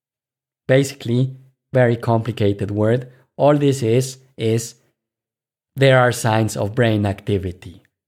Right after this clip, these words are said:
which means you are dreaming. So we have dreamless sleep and dreaming sleep. Those are the two states of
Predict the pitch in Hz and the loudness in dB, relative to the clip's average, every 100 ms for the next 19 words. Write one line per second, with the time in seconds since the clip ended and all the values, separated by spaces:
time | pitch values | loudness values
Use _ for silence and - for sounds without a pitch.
0 | _ _ _ _ - 120 113 113 110 113 | _ _ _ _ -4 -4 -2 -2 -2 -2
1 | 131 - _ 127 120 110 110 107 110 98 | -6 -10 _ 0 2 2 2 0 0 0
2 | 85 80 - _ _ _ _ _ _ - | -4 -12 -20 _ _ _ _ _ _ -6
3 | 131 135 120 120 117 - _ _ _ 139 | 0 2 2 2 0 -2 _ _ _ -2
4 | 160 175 165 156 147 - - 123 123 160 | 0 2 2 2 -2 -10 -8 -4 -4 -6
5 | - _ _ - 110 120 131 - - 143 | -14 _ _ -6 -2 0 -2 -6 -10 -2
6 | 139 139 120 98 90 87 85 - _ - | 2 4 2 0 -2 -6 -10 -16 _ -14
7 | - 98 90 _ _ _ _ _ _ _ | -8 -8 -10 _ _ _ _ _ _ _
8 | _ - 127 127 110 107 - 127 117 104 | _ 0 0 2 -2 -2 -2 0 0 0
9 | - - - 104 101 - - 101 95 | -10 -18 -4 0 0 0 -8 -8 -8